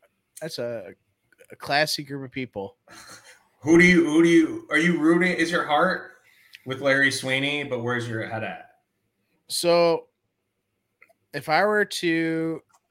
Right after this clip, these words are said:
Speaker 1: put everything aside for my, uh, absolute disdain for, uh, uh, the number one seed on the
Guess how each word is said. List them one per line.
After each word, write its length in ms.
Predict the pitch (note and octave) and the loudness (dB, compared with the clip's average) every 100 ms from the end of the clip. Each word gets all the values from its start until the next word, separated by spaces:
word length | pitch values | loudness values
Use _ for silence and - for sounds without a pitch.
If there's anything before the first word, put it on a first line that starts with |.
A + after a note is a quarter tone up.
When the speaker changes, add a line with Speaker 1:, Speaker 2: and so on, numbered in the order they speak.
| _ _ _ _ _ _ _ _ | _ _ _ _ _ _ _ _
Speaker 1:
put 240 | - D3+ C#3 _ _ _ | -8 -8 -8 _ _ _
everything 520 | D#3 G3 G#3 G#3 G3+ | 0 0 0 0 0
aside 760 | G3 D#3+ E3+ D#3+ D#3+ D#3 D#3 D3+ - _ _ _ _ _ _ _ _ _ _ _ _ _ _ | -2 -4 0 2 2 2 -2 -6 -12 _ _ _ _ _ _ _ _ _ _ _ _ _ _
for 340 | B2 - D3 C#3 | -14 -8 -8 -6
my, 480 | C3+ C3 B2+ B2 G#2 _ _ _ - | -4 -2 -2 -4 -8 _ _ _ -14
uh, 240 | F2+ B1 - | -12 -14 -4
absolute 520 | C#3+ D#3 - D3+ C#3+ | -2 -2 -2 -6 -8
disdain 640 | - C#3 - D3+ C#3 C#3+ C3+ | -8 -8 -4 -2 -2 -2 -6
for, 400 | - C3 B2 A#2 | -6 -2 -2 -4
uh, 440 | A#2 A#2 A2+ G#2 - | -6 -6 -8 -10 -12
uh, 300 | G#2+ G#2 F#2 A2 A#2 A#2+ | -10 -10 -12 -14 -20 _
the 80 | A#2+ | -10
number 280 | B2 C3 C3+ | -8 -6 -4
one 160 | B2 | -4
seed 420 | A#2+ - A#2+ G#2+ | -6 -6 -6 -6
on 320 | G#2 G#2+ A#2 A2+ | -8 -10 -10 -10
the 280 | G#2+ G#2+ | -10 -10